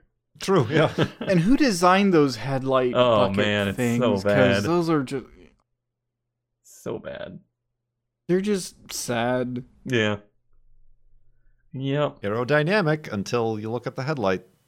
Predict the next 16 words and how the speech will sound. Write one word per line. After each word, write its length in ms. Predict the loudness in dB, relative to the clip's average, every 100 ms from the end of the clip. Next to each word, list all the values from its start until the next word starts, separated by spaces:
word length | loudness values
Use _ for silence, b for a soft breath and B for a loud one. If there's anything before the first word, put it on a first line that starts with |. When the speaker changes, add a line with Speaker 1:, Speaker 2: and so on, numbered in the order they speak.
| _ -8
Speaker 1:
Right. 320 | 0 0 0
Speaker 2:
holes. 480 | -4 -6 -6 -6 2
Speaker 1:
Holes. 480 | 4 4 2 2
<laughs> 40 | 2
Speaker 2:
<laughs> 1600 | 2 0 0 -4 -6 -20 -8 -8 -8 -14 -18 -18 -18 -20 -20 _
Speaker 1:
Huh. 360 | -14 -2 -2 -2 _ _ _ _ -20
Go 100 | -18
windows 480 | -18 -18 -20 -20 -16
up. 80 |
Speaker 3:
Twelve 160 | -6 -4
hundred 180 | 0 0
bucks. 500 | 0 -2 -8 -14 -16 _ _ _ _ _ _ _ _ _ _ _ _ _ -10
Speaker 1:
Go 120 | -10
for 220 | -4 -4
it. 80 | -4 b b b b b _ _ _ _ _ _ _ _ -12 -10 -12 _ _ _ _ -2
<laughs> 400 | 0 0 -2 -4